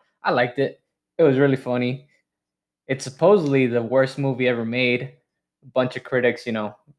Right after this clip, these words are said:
whoever criticizes movies, whoever gets paid to watch movies, said it was one of the worst movies ever. But that's because it had no point. And that's okay. Some, sometimes you just wanna watch a movie that has no point.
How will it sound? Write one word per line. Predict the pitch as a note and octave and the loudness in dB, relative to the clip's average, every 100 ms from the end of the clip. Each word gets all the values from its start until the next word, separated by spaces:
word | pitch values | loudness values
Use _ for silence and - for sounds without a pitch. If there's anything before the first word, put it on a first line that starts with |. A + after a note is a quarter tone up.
| _ _ _ _ _ | _ _ _ _ _
whoever | - B2 A#2+ | 0 0 0
criticizes | - C3+ A#2+ C#3 A#2+ A2 | 0 -2 0 2 0 0
movies, | A#2 A#2+ A2+ A2+ A2+ | -4 -4 -2 -4 -4
whoever | B2 A#2 | -4 -4
gets | A2 G#2 - | -6 -10 -8
paid | B2+ B2 | -4 -2
to | A2 | 0
watch | A2+ G#2+ - | 0 -2 -4
movies, | A2+ G#2 G#2+ - _ _ | -4 -2 -6 -10 _ _
said | - G#3 F#3 | 2 4 6
it | |
was | E3+ D3+ | 4 2
one | D3 D3 | 2 2
of | |
the | C3 | 4
worst | C3 B2 | 2 0
movies | C#3+ B2 A2 | 0 -4 2
ever. | A#2+ A#2+ A2 - _ _ _ - | 4 4 0 -12 _ _ _ 2
But | F#3+ | 4
that's | G3+ | 4
because | D#3 D3+ F3 E3 | -2 -2 2 4
it | D#3+ | 2
had | D3+ D3+ C3 | 2 -2 0
no | C3 C3+ | -2 -2
point. | - D3+ C#3 - _ _ _ _ - | -2 -4 -4 -8 _ _ _ _ -14
And | B2 A#2+ | -8 -2
that's | C#3 D3 | -2 -2
okay. | F3 C3+ E3+ D3+ B2 | -4 -2 -2 -2 -2
Some, | - E3+ F#3 | -2 -2 -4
sometimes | - F3 G3 A3+ G#3+ | -6 -4 0 0 0
you | G3+ | -4
just | G3 | -6
wanna | G3 G#3 | -4 -2
watch | G3 F#3+ F#3+ | 0 -2 -2
a | |
movie | F3+ F#3 | -4 0
that | F#3 D#3+ | 2 2
has | D3 D3 C3 | 2 2 2
no | C#3 | -2
point. | C#3 C#3 C3+ C3 | -2 -2 -2 -2